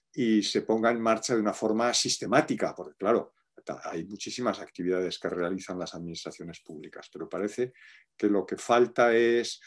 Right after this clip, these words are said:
una perspectiva, eh, general, sistemática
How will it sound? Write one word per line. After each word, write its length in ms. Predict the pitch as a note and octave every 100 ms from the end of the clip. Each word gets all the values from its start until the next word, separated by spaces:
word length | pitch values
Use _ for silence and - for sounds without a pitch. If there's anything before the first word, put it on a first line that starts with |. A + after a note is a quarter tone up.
| - _
una 400 | A2+ G#2+ A2+ A2+
perspectiva, 1200 | B2 - - - - A#2+ A2+ A2 G#2+ G2+ G2+ F#2+ - _
eh, 280 | - G#2 G2
general, 600 | - - G2 A2+ B2+ B2
sistemática 920 | - - - F#2+ A2+ - G#2 A2 C3+